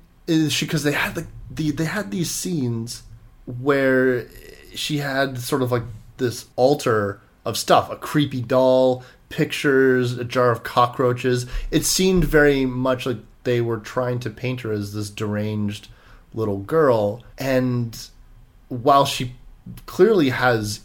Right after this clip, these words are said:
issues, she's not the killer of the movie. When you find out the motivations betw-, behind the, uh, actual killer, Missus, uh, Trendoni, you find out that it's more about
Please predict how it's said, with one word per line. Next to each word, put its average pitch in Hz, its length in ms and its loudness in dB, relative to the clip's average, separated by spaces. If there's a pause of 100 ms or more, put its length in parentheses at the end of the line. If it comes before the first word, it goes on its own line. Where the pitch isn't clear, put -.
issues, 95 720 -2 (400)
she's 110 320 -8
not 123 400 0
the 113 80 -6
killer 110 380 -2
of 90 100 -8
the 95 80 -8
movie. 92 520 -6 (540)
When 131 380 0
you 120 220 0
find 120 560 0
out 113 420 -2 (180)
the 120 120 -6
motivations 110 840 -2
betw-, 107 540 -10
behind 104 340 -2
the, 98 280 -4
uh, 95 260 -10 (840)
actual 131 400 0
killer, 101 260 -2
Missus, 101 400 -4
uh, 95 160 -2
Trendoni, 101 720 -4 (240)
you 147 160 2
find 139 260 4
out 131 180 2
that 123 220 4 (100)
it's - 560 -2 (480)
more 127 560 4
about 110 800 0